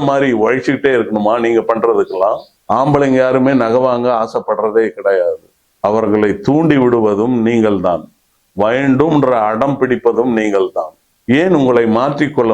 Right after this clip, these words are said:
முடியாதா? கல்கத்தா பக்கம் வெஸ்ட் பெங்கால்ல, அஹ், அதாவது வெள்ளியில் நகை செய்து தங்க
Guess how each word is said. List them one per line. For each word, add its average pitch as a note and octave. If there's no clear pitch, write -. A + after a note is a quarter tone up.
முடியாதா? G2+
கல்கத்தா E3+
பக்கம் A#2
வெஸ்ட் C#3
பெங்கால்ல, A2
அஹ், G#2+
அதாவது B2+
வெள்ளியில் D#3+
நகை B2+
செய்து G#2
தங்க D3+